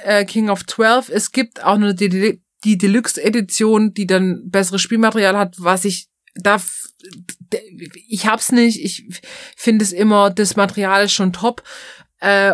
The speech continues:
und es gibt auch noch Council of Twelve von der gleichen, von der gleichen Autorin, wo man gemeinsam spielt.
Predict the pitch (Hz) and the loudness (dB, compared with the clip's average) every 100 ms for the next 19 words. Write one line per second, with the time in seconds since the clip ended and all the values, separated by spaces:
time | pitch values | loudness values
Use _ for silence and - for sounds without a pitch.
0 | - 233 240 196 220 - 247 - 143 208 | 2 2 2 0 -2 -2 -4 -4 -2 0
1 | 202 - - 202 277 311 240 233 - - | 0 -4 0 0 0 -2 -4 -4 -6 -2
2 | 247 277 370 - 254 226 220 226 214 262 | 2 2 0 -2 0 0 0 0 2 2
3 | 269 262 247 240 233 - 180 202 202 190 | 0 0 0 0 -2 -4 -8 -2 0 0
4 | 202 208 220 139 185 208 233 262 302 285 | 0 2 0 0 -4 -2 -2 0 -2 -4
5 | - - - 208 240 254 277 262 269 294 | -12 -20 -6 0 2 2 2 2 2 0
6 | 226 185 175 - 165 151 147 - | 0 0 -2 -8 -6 -6 -6 -12